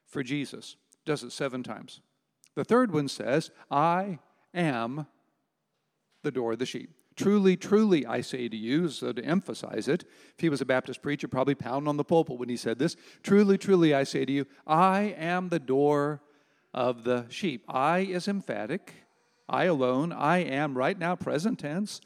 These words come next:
Not a might be, not a will be, not a could be, not if you do this, I'll do that. I am the definite article, there is no other, door of the sheep. Well, now that's a strange figure of speech, isn't it? A door of the sheep. But it wasn't strange in Jesus' day.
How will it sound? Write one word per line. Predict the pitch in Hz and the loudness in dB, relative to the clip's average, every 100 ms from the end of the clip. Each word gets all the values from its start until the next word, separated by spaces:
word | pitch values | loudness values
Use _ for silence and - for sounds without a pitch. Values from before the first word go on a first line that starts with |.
| _ _ _ | _ _ _
Not | 147 165 | 0 2
a | 160 | 4
might | 156 170 | 2 2
be, | 160 165 | 0 2
not | 156 175 | 2 2
a | |
will | 143 156 170 | 4 4 4
be, | 160 160 | 4 2
not | 160 170 | 2 0
a | |
could | - 165 147 139 | -4 -6 -6 -2
be, | 151 | -2
not | 151 160 | 0 0
if | 160 | 0
you | 170 | -2
do | 156 160 | 0 2
this, | 151 160 | 2 0
I'll | 143 143 | 2 0
do | 156 160 | 0 -2
that. | 120 139 - - - 147 | -2 -4 -8 -18 -8 0
I | 160 175 175 180 | 2 2 0 -2
am | 196 165 127 131 170 - _ - | 0 0 -2 -4 -8 -10 _ -10
the | 147 185 143 147 | -2 0 0 -2
definite | 139 135 185 165 143 | -2 -4 -2 -4 0
article, | 123 131 - | 0 -2 -4
there | 117 117 | -2 -2
is | 151 196 | -2 -4
no | 165 | -4
other, | 113 113 156 - _ _ _ _ _ _ _ | -4 -4 -6 -12 _ _ _ _ _ _ _
door | 143 123 117 | -2 0 0
of | 117 | -2
the | - | -4
sheep. | 233 139 - _ _ _ _ | -4 -4 -10 _ _ _ _
Well, | 156 | -6
now | 127 | 0
that's | 147 240 | 0 0
a | 151 | -4
strange | - 143 120 117 113 - - _ _ _ _ _ _ | -6 -6 -6 -6 -10 -12 -20 _ _ _ _ _ _
figure | 160 117 120 | -6 -2 -4
of | |
speech, | 123 180 170 | 0 -2 2
isn't | 156 120 98 | 2 0 -8
it? | 101 | -10
A | 117 | -4
door | 120 135 143 143 | 2 4 4 2
of | 135 120 110 | -2 -4 -2
the | 127 123 | -4 -4
sheep. | - - 151 - - - - | -6 -4 -4 -6 -18 -6 2
But | 170 | 4
it | |
wasn't | 147 214 220 196 | 6 2 0 -6
strange | 214 208 190 | -4 -4 -2
in | 175 | -4
Jesus' | 139 139 113 - | -2 -2 -4 -10
day. | - | -14